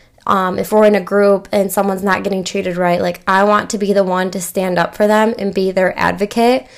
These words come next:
which is kind of like the social worker coming out in me, you know, what I went to school for, because I like being able to hold my ground.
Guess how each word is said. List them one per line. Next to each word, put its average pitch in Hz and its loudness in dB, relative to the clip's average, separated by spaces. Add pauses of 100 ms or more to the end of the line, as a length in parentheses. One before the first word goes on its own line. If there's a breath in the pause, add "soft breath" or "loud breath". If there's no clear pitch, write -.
(180 loud breath)
which 226 -2
is 233 -6
kind 294 0
of 269 2
like 269 4
the 262 2
social 247 2
worker 196 2
coming 202 0
out 185 0
in 190 -2
me, 180 0 (180)
you 214 2
know, 196 2
what 185 2
I 175 2
went 190 -8
to 202 -8
school 240 2
for, 180 -2 (520 loud breath)
because 202 0
I 202 4
like 190 0
being 190 -4
able 185 -4
to 202 -4
hold 180 -2
my 180 -2
ground. 170 -4